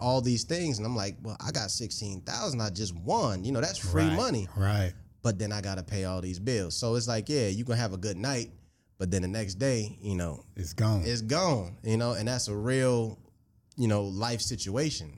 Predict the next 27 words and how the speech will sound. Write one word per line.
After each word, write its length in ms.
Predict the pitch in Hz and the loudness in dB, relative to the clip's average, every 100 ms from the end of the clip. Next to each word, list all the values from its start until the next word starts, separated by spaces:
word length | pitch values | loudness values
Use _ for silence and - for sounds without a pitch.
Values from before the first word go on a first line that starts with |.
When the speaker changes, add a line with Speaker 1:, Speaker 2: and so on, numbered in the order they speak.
| - | -4
Speaker 1:
you 100 | 90 | 0
know, 100 | 95 | 2
Speaker 2:
Right. 200 | 87 92 | 4 2
Speaker 1:
it 80 | 101 | -2
could 140 | 98 | -2
really 180 | 110 101 | -2 -2
happen. 340 | 107 123 95 | -2 -4 -4
So, 320 | 85 101 95 92 - - - | -4 -2 -4 -6 -16 -14 0
you 100 | 107 | 4
know, 160 | 101 | 4
even 200 | 104 120 | 2 -2
from 180 | 113 110 | -2 -2
hearing 260 | 123 139 127 | 2 2 2
these 120 | 107 | -2
people 280 | 104 90 90 | -2 -4 -6
talk 260 | 101 92 | -6 -6
about 260 | 87 95 87 | -4 -4 -4
that 160 | 90 | -6
kind 180 | 87 90 | -6 -8
of 60 | 87 | -6
stuff, 240 | - 87 | -6 -8
like, 180 | 85 82 | -6 -6
it 80 | 98 | -6
really 200 | 95 95 | -4 -2
happens. 320 | 113 117 92 | -2 -2 -4
So 120 | 92 | -6
now, 420 | 92 110 110 98 | -2 -2 -2 -4